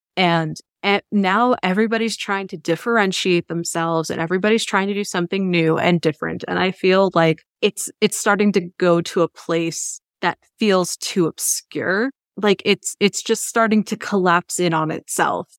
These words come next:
And, like, during a time like this, having something that is easy to understand, easily digestible, and just a fun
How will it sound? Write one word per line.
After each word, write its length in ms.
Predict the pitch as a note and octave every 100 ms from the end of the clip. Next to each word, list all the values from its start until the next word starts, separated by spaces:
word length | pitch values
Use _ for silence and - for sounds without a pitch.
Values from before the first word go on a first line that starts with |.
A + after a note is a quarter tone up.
| _
And, 220 | G3+ F#3+
like, 260 | F3 E3+ - _ _ _ _
during 340 | G#3+ A3+ A3+
a 60 | G3+
time 460 | - G3+ F#3+ F#3+
like 240 | E3+ E3 -
this, 260 | F#3 F#3 -
having 420 | - G3+ B3+ A#3
something 500 | - F#3+ F#3 G3 F#3
that 140 | F3+
is 180 | D#3+ E3 -
easy 380 | G#3+ C4+ C4+ C4+
to 140 | C4+
understand, 800 | G3+ F#3+ E3+ - - D#3+ D#3+ D#3+ _ _
easily 500 | B3 C#4 C4+ A#3+ G3
digestible, 840 | E3+ D#3 - - - F#3 - - - _
and 120 | - F#3
just 180 | F#3+
a 60 | D3+
fun 520 | - - F#3 A#3 C4